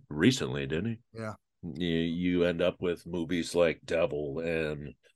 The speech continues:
Speaker 1: The
Speaker 2: The
Speaker 1: Possession of
Speaker 2: Conjuring,
Speaker 1: The
Speaker 2: uh,
Speaker 1: Conjuring, The Possession of Emily
Speaker 2: Insidious.
Speaker 1: Rose, and, yeah,
Speaker 2: You got the
Speaker 1: Insidious.
Speaker 2: movie Insidious, all of that.
Speaker 1: And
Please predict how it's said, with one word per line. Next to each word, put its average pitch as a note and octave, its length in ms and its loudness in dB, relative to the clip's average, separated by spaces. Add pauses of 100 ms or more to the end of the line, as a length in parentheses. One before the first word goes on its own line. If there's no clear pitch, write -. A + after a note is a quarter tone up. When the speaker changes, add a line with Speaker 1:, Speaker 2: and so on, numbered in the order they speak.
(220)
Speaker 1:
The D#2 80 -2
Speaker 2:
The - 0 -
Speaker 1:
Possession - 340 -2
of - 0 -
Speaker 2:
Conjuring, E3 1080 6
Speaker 1:
The D3 100 6
Speaker 2:
uh, C#3+ 40 4
Speaker 1:
Conjuring, G#2+ 680 6
The G2+ 80 6
Possession F#2+ 580 4
of F2 160 2
Emily F#2+ 320 4
Speaker 2:
Insidious. F2+ 640 8
Speaker 1:
Rose, F2+ 140 -6
and, F2+ 80 -14 (240)
yeah, F#2+ 220 10
Speaker 2:
You D#2+ 100 6
got D3 160 6
the A2 60 6
Speaker 1:
Insidious. G2+ 280 8
Speaker 2:
movie D3+ 120 2
Insidious, D3 640 2
all C3 220 2
of A#2+ 80 0
that. A2 240 0 (240)
Speaker 1:
And F#2 340 4